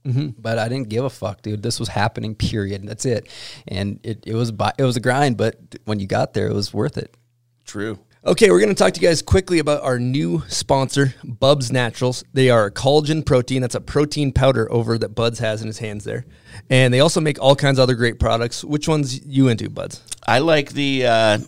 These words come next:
Speaker 3: apple cider vinegar gummies, which are great for your gut health, and also the, uh,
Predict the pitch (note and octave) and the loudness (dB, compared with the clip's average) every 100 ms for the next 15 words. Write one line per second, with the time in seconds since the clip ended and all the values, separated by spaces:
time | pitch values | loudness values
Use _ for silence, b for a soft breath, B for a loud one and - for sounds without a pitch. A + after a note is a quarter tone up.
0 | _ A#2+ B2 C3+ C#3+ D3 - - - B2 | _ 2 4 2 0 -2 -10 -6 2 4
1 | A#2 A#2 A2 A#2+ A2+ A#2+ C3 B2+ _ A2+ | 4 2 2 0 0 -2 -4 -8 _ 0
2 | G#2+ B2 B2 G#2+ G#2+ G#2+ A2 C3 A2 G#2+ | 2 0 -2 -4 -2 -2 -2 -2 -2 0
3 | G#2 A#2 A#2+ A2 A#2 A#2 A#2+ A2 A2 G#2 | 2 2 0 0 -2 0 -2 -2 -2 0
4 | G2+ | 0